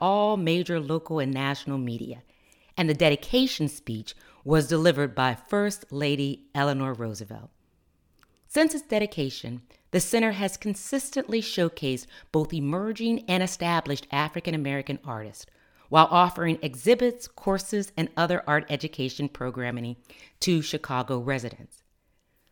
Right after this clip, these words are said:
The South Side Community Art Center remains the only center initiated by the Works Progress Administration,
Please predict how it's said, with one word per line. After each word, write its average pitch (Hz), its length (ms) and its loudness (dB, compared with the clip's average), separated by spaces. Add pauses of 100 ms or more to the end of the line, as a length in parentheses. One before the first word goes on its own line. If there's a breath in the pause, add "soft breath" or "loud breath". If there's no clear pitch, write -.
The 170 100 0
South 214 320 6
Side 190 520 4
Community 170 460 -2
Art 127 200 -2
Center 117 400 -8 (240 soft breath)
remains 160 420 2
the - 200 -8 (100)
only 208 420 2
center 113 540 -8 (260 soft breath)
initiated 147 720 2
by 120 200 -2
the 123 100 -6
Works 131 360 -4
Progress 123 520 -6
Administration, 110 840 -12